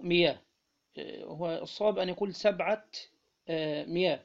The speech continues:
ولكن هنا، آه، قال سبع مياه. سبع مياه هو، آه، التي يصح التطهير بها.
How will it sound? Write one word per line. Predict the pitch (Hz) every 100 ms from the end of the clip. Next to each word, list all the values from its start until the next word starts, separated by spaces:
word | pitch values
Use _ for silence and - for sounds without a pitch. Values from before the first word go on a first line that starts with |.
| _ _ _ -
ولكن | 151 156 165 156
هنا، | 151 165 156 - -
آه، | -
قال | - 170 185 -
سبع | - 165 156 147 190 214 _ _ _
مياه. | 180 175 147 - _ _ _ _ _ _ _ _ - - _
سبع | - 233 185 180 160
مياه | 175 165 208 226 - _ _ _ _ _ 160
هو، | 165 180
آه، | 175 175 - 160 - -
التي | 165 170 165
يصح | 151 139 180 -
التطهير | 165 - 151 - - 185 - -
بها. | 147